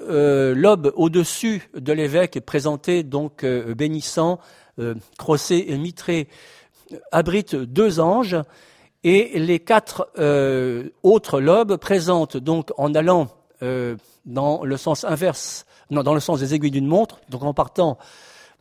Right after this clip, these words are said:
de la main gauche de l'évêque, c'est-à-dire du médaillon de droite, euh, on y voit donc, euh, un, un personnage couronné et barbu en prière, implorant donc l'intercession du saint,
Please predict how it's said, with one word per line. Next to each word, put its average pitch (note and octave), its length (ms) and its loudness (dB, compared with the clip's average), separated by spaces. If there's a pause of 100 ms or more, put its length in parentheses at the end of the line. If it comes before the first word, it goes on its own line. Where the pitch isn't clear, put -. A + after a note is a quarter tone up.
(120)
de C#3+ 180 -2
la D3+ 120 2
main D3+ 160 0
gauche F#3+ 220 8
de F3 100 4
l'évêque, E3 520 0 (320)
c'est-à-dire D3+ 540 -2
du C3 160 -6
médaillon C#3 400 0
de A#2 100 -4
droite, D#3 460 0 (760)
euh, C#3+ 420 -2
on G#3 220 -2
y A3 100 -2
voit F#3 320 6
donc, F3 360 -2
euh, C#3+ 260 4
un, C#3+ 520 0 (100)
un C#3 80 -4
personnage E3 460 0
couronné E3+ 480 2
et D#3 40 2
barbu D3 500 -2 (1080)
en C#3+ 160 0
prière, E3 480 4
implorant D3 520 2
donc C3+ 280 -6
l'intercession B2+ 560 -4
du C#3 100 -10
saint, G#3 380 0